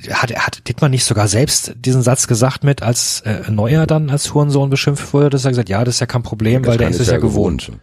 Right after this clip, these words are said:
Speaker 2: Ja, genau.
Speaker 1: <laughs> Ja, also, also wie,
Speaker 2: Das ist ja wahnsinnig,
Speaker 1: wie, wie
Speaker 2: so.
Speaker 1: entlarven muss man denn sein, ne? Also dann, okay, heißt das jetzt, wenn ich, wenn wir Hopp noch zehn Jahre weiter beleidigen, dann ist
Speaker 2: Vor
Speaker 1: okay,
Speaker 2: allen Dingen
Speaker 1: weil dann
Speaker 2: Dietmar
Speaker 1: ist es
Speaker 2: Hopp ist doch
Speaker 1: gewohnt.
Speaker 2: noch länger dran gewöhnt als Manuel Neuer.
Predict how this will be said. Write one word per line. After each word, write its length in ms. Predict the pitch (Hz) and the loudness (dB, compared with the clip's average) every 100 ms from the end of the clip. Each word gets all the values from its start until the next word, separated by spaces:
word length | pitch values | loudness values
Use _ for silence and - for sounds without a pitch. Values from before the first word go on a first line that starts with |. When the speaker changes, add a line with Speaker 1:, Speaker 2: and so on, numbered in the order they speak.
| _ 87 | _ -16
Speaker 2:
Ja, 80 | 101 | -12
genau. 180 | 107 67 | -8 -8
Speaker 1:
<laughs> 100 | - | -6
Ja, 100 | - - - | -6 -6 -6
also, 320 | - - 120 - - - - - - _ - | -6 -4 -4 -6 -10 -16 -18 -20 -20 _ -6
also 320 | 123 120 110 | 0 0 0
wie, 120 | 139 | 0
Speaker 2:
Das 160 | 123 151 | 0 0
ist 160 | - | 0
ja 200 | 147 113 | 0 0
wahnsinnig, 680 | 95 170 233 104 95 71 67 | 0 2 0 0 0 0 -2
Speaker 1:
wie, 40 | - | -2
wie 20 | |
Speaker 2:
so. 40 | 127 | -2
Speaker 1:
entlarven 420 | 120 113 - 139 | -2 -2 -2 0
muss 160 | 139 139 | 0 2
man 120 | 123 | 0
denn 140 | 117 110 | 0 0
sein, 380 | 110 - 123 87 | -2 -2 -2 -2
ne? 260 | 175 220 | -4 -2
Also 260 | 127 123 123 | 0 2 4
dann, 340 | 127 131 90 | 2 -2 -8
okay, 380 | 113 190 190 139 | -6 0 2 2
heißt 220 | 131 143 | 2 2
das 140 | 147 - | 0 2
jetzt, 420 | 147 - - - | 0 -2 -8 -10
wenn 240 | 107 131 139 | -6 -4 -4
ich, 120 | 123 | -4
wenn 100 | 135 | 0
wir 420 | 143 107 113 117 | 0 -2 -4 -4
Hopp 140 | 156 151 | -2 -2
noch 100 | - | -2
zehn 220 | - 151 | 0 2
Jahre 200 | 143 135 | 2 2
weiter 300 | 143 147 143 | 2 2 0
beleidigen, 680 | - 135 127 165 180 180 180 _ _ _ _ _ _ - | 0 2 2 2 0 -4 -8 _ _ _ _ _ _ -6
dann 180 | 139 123 | -4 -4
ist 140 | 139 | -4
Speaker 2:
Vor 80 | 143 | -2
Speaker 1:
okay, 120 | - | 0
Speaker 2:
allen 80 | 131 | 0
Dingen 120 | 147 117 | 0 0
Speaker 1:
weil 80 | |
dann 80 | 117 | 2
Speaker 2:
Dietmar 160 | 120 110 | 2 2
Speaker 1:
ist 40 | |
es 100 | - | 2
Speaker 2:
Hopp 60 | 160 | 0
ist 160 | 104 | 0
doch 60 | 156 | 0
Speaker 1:
gewohnt. 120 | - | 2
Speaker 2:
noch 160 | 147 120 | 0 2
länger 280 | 139 208 214 | 0 2 2
dran 200 | 151 151 | 0 2
gewöhnt 300 | 127 151 147 | 0 2 0
als 180 | 127 127 | 0 2
Manuel 300 | 131 127 110 | 2 2 2
Neuer. 420 | 120 277 98 | 2 2 0